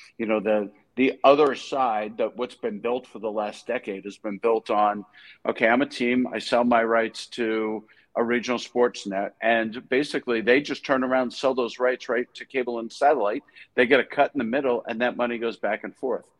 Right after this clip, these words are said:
Well, we don't have that same opportunity in many cases. We're already getting paid by them, but we're not gonna get that giant bump that the sports networks did.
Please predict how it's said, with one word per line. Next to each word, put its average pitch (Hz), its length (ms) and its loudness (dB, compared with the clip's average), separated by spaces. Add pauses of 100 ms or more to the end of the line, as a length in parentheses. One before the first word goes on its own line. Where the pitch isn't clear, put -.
(300)
Well, 113 120 -4
we 151 100 0
don't 160 140 0
have 135 140 2
that 120 180 -2
same 117 260 -2
opportunity 104 640 -4
in 92 100 -10
many 95 180 -8
cases. 98 420 -6
We're 139 120 8
already 120 260 6
getting 110 300 2
paid 120 260 2
by 123 140 6
them, 127 260 2 (220)
but 113 80 2
we're 131 200 6
not 147 200 -2
gonna 131 160 -4
get 123 200 0
that 98 160 -2
giant 113 420 -4
bump 113 260 -2
that 98 160 -12
the - 40 -20
sports - 400 -8
networks 117 460 -6
did. 139 240 -2